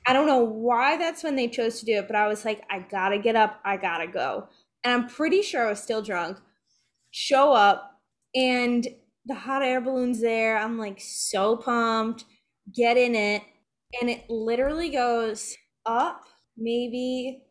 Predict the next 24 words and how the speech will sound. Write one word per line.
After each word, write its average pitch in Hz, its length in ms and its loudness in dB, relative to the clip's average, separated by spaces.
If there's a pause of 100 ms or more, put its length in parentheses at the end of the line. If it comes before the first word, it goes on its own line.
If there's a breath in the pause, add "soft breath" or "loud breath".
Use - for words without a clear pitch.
(220)
thirty 262 300 2
feet 285 320 -4
in 240 40 -6
the 240 160 -4
air. 254 380 -4 (240)
And 262 160 -2
then 254 160 2
it's 247 200 -4
tied 240 380 -4
to 262 160 -2
a 240 60 0
rope, 226 400 -2
and 226 180 -2
they 220 120 -2
just 220 180 -6
bring 220 160 -4
it 202 60 -6
right 208 200 0
back 214 220 -4
down. 202 340 -6
And 240 120 0
that 220 140 0
was 233 120 -4
it. - 320 -6